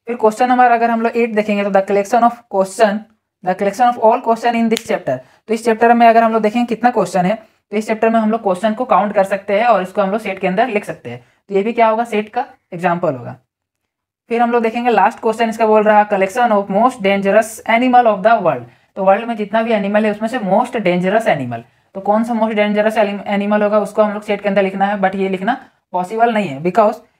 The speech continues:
most dangerous animal मेरे हिसाब से कोई और हो सकता है और आपके हिसाब से कोई और होगा,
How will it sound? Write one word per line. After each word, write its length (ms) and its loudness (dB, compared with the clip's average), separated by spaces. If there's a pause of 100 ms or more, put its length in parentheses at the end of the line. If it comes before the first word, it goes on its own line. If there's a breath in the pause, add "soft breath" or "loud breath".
(120)
most 220 -2
dangerous 380 2
animal 320 2
मेरे 220 0
हिसाब 240 -2
से 100 -8
कोई 180 0
और 140 4
हो 80 -2
सकता 260 -2
है 100 2
और 100 2
आपके 320 0
हिसाब 260 2
से 180 -14 (260)
कोई 140 0
और 160 2
होगा, 300 -8